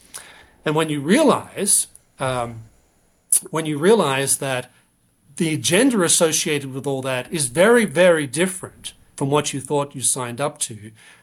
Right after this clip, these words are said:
you suddenly find yourself in a position where it's very difficult to back out of these positions without being told that you're the opposite, that you don't care about the environment, that you're not interested in governance issues, that social questions don't matter to you. So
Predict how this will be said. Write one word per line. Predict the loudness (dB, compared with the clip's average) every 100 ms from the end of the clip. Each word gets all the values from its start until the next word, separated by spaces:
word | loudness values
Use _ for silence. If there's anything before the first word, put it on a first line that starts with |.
| _
you | -2
suddenly | 2 4 4 0
find | 0 -2 -2
yourself | -2 -2 -2 -4 -8
in |
a | -10
position | -6 -4 -4 -4
where | -6
it's | -6 -6
very | 0 4 4
difficult | 2 -4 -6 -8 -8 -8
to |
back | -8 -6 -4
out | -2 0
of | -2
these | -6 -10
positions | -4 0 0 0 -4 -6 -8 -14 -10 -2
without | 4 4 4
being | 0 -4
told | 0 0 2
that | 2 4
you're | 4
the | 4 4
opposite, | 4 2 -4 -6
that | -10 -2
you |
don't | 0 2
care | 4 4
about | 4 2 0
the | -2
environment, | -8 -8 -10 -12 -16 -18 -8 -2
that | 0 2
you're |
not | 2 4
interested | 2 0 -4 -4
in | -6
governance | -6 -6 -8 -8 -8
issues, | -8 -8 -10 -12 -14 -16 -12
that | -4 2
social | 4 4 0
questions | 0 0 2 -2 -6 -4
don't | -4 -4 -4
matter | -6 -6 -6
to | -12 -14
you. | -20 -20 -20 -20 -20 -4
So | 2 4 4